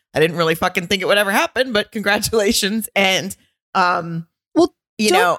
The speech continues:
Speaker 1: I guess it would depend on their financial situation too. If I got
Speaker 2: Right.
Speaker 1: that twenty dollars
Speaker 2: True.
Speaker 1: scratcher from, from uh, Richard Branson, then, well, A, I'd be like,
Speaker 2: Right.
Speaker 1: "Why the fuck are you giving me this?" And also, um,
Speaker 2: Right.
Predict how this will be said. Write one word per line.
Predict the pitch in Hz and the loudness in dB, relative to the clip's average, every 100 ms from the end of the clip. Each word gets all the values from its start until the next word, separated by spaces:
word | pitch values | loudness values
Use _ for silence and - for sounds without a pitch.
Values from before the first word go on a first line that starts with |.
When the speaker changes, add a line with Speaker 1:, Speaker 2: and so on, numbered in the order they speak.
| - | -4
Speaker 1:
I | 208 202 | -2 0
guess | 247 311 | 0 -2
it | 359 | -2
would | 277 | -2
depend | 254 - 208 196 | 0 0 0 2
on | 180 156 | 0 0
their | 143 113 | 0 0
financial | 160 180 175 175 190 | 0 0 0 -2 -2
situation | 180 175 190 175 170 170 | -4 -2 0 2 0 0
too. | - 185 175 | 0 2 2
If | 180 | 2
I | 156 | 4
got | 143 | 4
Speaker 2:
Right. | 147 | 2
Speaker 1:
that | 147 - | 0 0
twenty | - 147 | -2 0
dollars | 139 - - | 4 4 4
Speaker 2:
True. | 151 | 2
Speaker 1:
scratcher | 151 131 - 143 | 0 0 -2 -8
from, | - 147 127 131 - _ _ - | 0 2 2 0 -4 _ _ -4
from | 156 135 123 123 - _ _ - | 0 0 0 -4 -6 _ _ 0
uh, | 139 120 113 - | 2 2 0 0
Richard | 147 143 - 127 | 0 0 -2 -4
Branson, | - 185 - 170 160 233 254 - | -2 -2 0 0 0 0 -4 -2
then, | 165 143 135 - | 0 0 -2 -4
well, | 135 127 | 0 2
A, | |
I'd | 135 131 131 | 4 4 2
be | 131 | 2
like, | 127 131 | 2 2
Speaker 2:
Right. | 127 | 0
Speaker 1:
"Why | |
the | 131 | 0
fuck | 139 135 | -2 0
are | |
you | 139 127 | 0 2
giving | 147 151 | 2 2
me | 143 | 0
this?" | 131 139 143 | 2 0 0
And | - 160 | -2 0
also, | 143 160 - 170 131 - _ _ - | 0 0 0 2 0 -6 _ _ -4
um, | 165 143 131 127 123 _ _ _ | 0 0 -2 -10 -12 _ _ _
Speaker 2:
Right. | 180 165 98 | 0 0 0